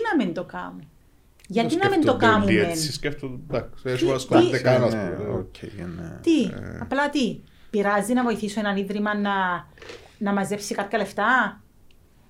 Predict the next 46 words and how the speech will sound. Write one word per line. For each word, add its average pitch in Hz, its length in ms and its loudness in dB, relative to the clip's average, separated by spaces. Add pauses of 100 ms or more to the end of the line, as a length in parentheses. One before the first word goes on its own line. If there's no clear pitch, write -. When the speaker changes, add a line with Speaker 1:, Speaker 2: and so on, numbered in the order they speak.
(180)
Speaker 1:
Τι; 226 200 -6
Ε, 226 40 -10
καλά, 226 300 -4
το 185 60 -6
ίδρυμα 233 240 -2
μπορεί 220 200 -4
να 233 100 -2
τα 233 80 -8 (120)
τρώει 208 140 -4
τα 165 120 -10
λεφτά. 160 400 -18 (640)
Speaker 2:
Εγώ 113 180 -6
Speaker 1:
Ας 117 80 -2
Speaker 2:
να 117 80 -2
το - 60 -2
Speaker 1:
πιάνει 240 140 4
την - 100 4
Speaker 2:
κάνω, 233 120 4
Speaker 1:
αμαρτία 190 200 6
Speaker 2:
σε, 220 60 4
Speaker 1:
πάνω 240 260 6
του. - 140 -6 (220)
Speaker 2:
ναι, 104 120 -4
εγώ 101 260 -4
να 117 100 -2
το 98 80 -2
κάνω, 127 240 0
σε 120 80 -10
που - 100 -12
ζαμέ, 101 280 -4
εσύ. 104 320 -8
Speaker 3:
Ναι. 107 320 -2 (360)
Speaker 1:
Ας - 180 -12
πιάνει 339 180 2
την 349 80 0
αμαρτία 285 320 2
Speaker 3:
Με-, 277 60 2
Speaker 1:
πάνω 214 200 4
του. - 60 0
Speaker 3:
μεγάλη 117 280 4
κουβέντα 90 320 0
τούτη, 82 200 -8
ναι. 85 220 -4
Speaker 1:
Ναι. 254 360 0
Speaker 3:
Α, - 20 -6
α, 104 320 -2